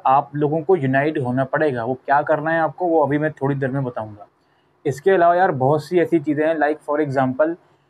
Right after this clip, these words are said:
question paper, ई-कॉमर्स हो गया या computer application in business हो गया,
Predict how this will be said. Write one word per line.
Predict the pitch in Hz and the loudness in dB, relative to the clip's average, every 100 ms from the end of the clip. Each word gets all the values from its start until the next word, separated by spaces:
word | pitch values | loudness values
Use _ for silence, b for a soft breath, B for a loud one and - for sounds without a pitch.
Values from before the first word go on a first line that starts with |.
| _ - | _ -2
question | 160 196 185 | 0 0 0
paper, | 151 127 113 104 _ _ _ - | -2 -4 -8 -12 _ _ _ -4
ई-कॉमर्स | 175 175 175 180 175 | -2 0 0 0 0
हो | 175 | 0
गया | 170 175 | 2 2
या | 185 156 | 2 0
computer | 139 143 160 | -2 0 0
application | 165 139 151 151 165 | 0 0 -2 -2 -2
in | 160 131 | -2 -4
business | 120 127 - | -4 -8 -12
हो | 113 | -14
गया, | 107 104 | -14 -20